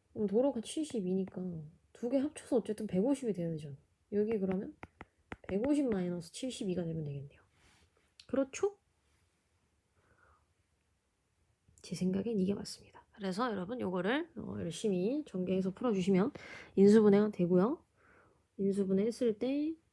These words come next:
더 작은 게 답이에요. 어, 왜냐, 너무 큰 거를 하면은 나머지 길이가 음수가 나올 수 있기 때문에.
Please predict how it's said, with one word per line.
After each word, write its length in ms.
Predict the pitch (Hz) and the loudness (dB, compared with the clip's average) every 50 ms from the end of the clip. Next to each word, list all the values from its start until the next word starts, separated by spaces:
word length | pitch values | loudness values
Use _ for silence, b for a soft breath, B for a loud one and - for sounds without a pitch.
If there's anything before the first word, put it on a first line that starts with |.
| _ _ _ _ _ _ | _ _ _ _ _ _
더 920 | - - 190 185 185 185 180 180 180 180 180 180 - - 202 190 196 196 208 | -2 0 2 4 4 4 2 2 2 0 0 -2 -4 -4 -4 -6 -6 -8 -8
작은 380 | - - - 220 247 285 359 359 | -10 -4 0 2 4 6 6 6
게 80 | 294 226 | 6 4
답이에요. 560 | - 190 185 196 208 202 170 170 - - - | 4 4 4 4 4 2 0 -2 -4 -6 -8
어, 260 | - 190 180 175 170 175 | -6 -6 -6 -6 -6 -8
왜냐, 220 | 175 180 185 190 180 | -8 -8 -6 -6 -4
너무 260 | 180 196 214 240 240 | -2 0 0 0 -2
큰 200 | 233 - 294 294 | -4 -6 -6 -4
거를 200 | 277 269 247 247 254 | -4 -4 -4 -4 -4
하면은 320 | 262 262 233 220 247 226 | -4 -6 -6 -6 -6 -6
나머지 360 | 185 180 190 226 233 233 214 | -4 -2 0 0 2 2 2
길이가 300 | 196 190 - 196 214 226 | 6 8 8 8 8 4
음수가 340 | 196 180 190 208 220 220 220 | -2 0 0 0 2 0 0
나올 180 | 202 190 185 180 | 0 -2 -4 -6
수 80 | - | -6
있기 140 | - - 190 | -10 -16 -14
때문에. 260 | - 190 196 214 226 | -12 -10 -10 -10 -12